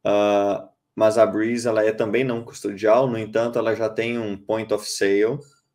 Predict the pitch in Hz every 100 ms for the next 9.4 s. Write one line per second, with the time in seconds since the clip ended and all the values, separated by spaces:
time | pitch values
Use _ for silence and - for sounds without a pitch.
0 | _ 101 98 98 98 104 101 98 98 131
1 | 135 117 110 110 107 - 101 101 101 -
2 | 101 95 98 - 90 - 90 87 95 113
3 | 123 139 139 - _ _ _ _ _ -
4 | - - 98 98 90 98 95 101 95 92
5 | - 95 95 92 90 98 101 95 92 92
6 | 90 - - 95 104 120 120 - - -
7 | _ _ _ _ _ _ - 90 90 90
8 | 90 90 87 - 87 95 95 - 98 95
9 | 95 95 92